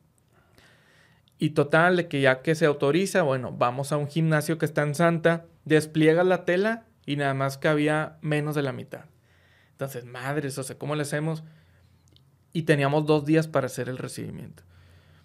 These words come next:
Entonces fue de que, ok, desdoblamos lo que se pueda, trazamos unos cuadros y como a la antigüita, como se rotulaban los logotipos en la, en las bardas, así, en cuadrícula,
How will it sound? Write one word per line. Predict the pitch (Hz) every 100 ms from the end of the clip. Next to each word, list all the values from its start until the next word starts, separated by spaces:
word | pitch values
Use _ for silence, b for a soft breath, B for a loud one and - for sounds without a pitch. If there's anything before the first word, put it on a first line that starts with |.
| b _
Entonces | 147 143 139
fue | 139 143
de | 135
que, | 135
ok, | 135 156 151 139 - -
desdoblamos | - 139 139 135 139 156 151
lo | 139
que | 135
se | 135
pueda, | 143 196 214 208 214 214 - - - - -
trazamos | 143 139 139 143 147
unos | 143 143
cuadros | - 190 214 226 220
y | 156
como | 147 135
a |
la | 131
antigüita, | 131 - 131 147 165 131 120
como | 139 135
se | 139
rotulaban | 135 135 139 143 175 220 240 247 B B B
los | 143 135
logotipos | 131 127 143 151 175
en | 175 147
la, | 135 131
en | 139
las | 135 123
bardas, | 160 175 180 165
así, | 143 156 208 - b b b b _ _ - -
en | 151
cuadrícula, | 143 143 143 165 202 202 208